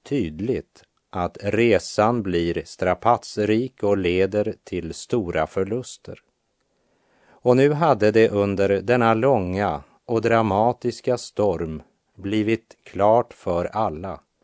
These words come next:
att det som Gud uppenbarat för Paulus, det hände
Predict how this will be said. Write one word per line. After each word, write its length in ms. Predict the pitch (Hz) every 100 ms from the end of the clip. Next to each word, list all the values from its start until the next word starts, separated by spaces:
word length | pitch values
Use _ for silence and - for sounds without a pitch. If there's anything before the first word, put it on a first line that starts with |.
| _ _ _ _ _ -
att 220 | - 98 -
det 140 | 92
som 340 | - 104 98 95
Gud 600 | 107 120 156 78 76 - _ _ -
uppenbarat 920 | 135 - - 90 90 90 98 120 -
för 340 | - 87 107
Paulus, 880 | - - 80 104 92 76 - - - _ _ _ -
det 240 | 92 87
hände 680 | - 123 113 82 87 123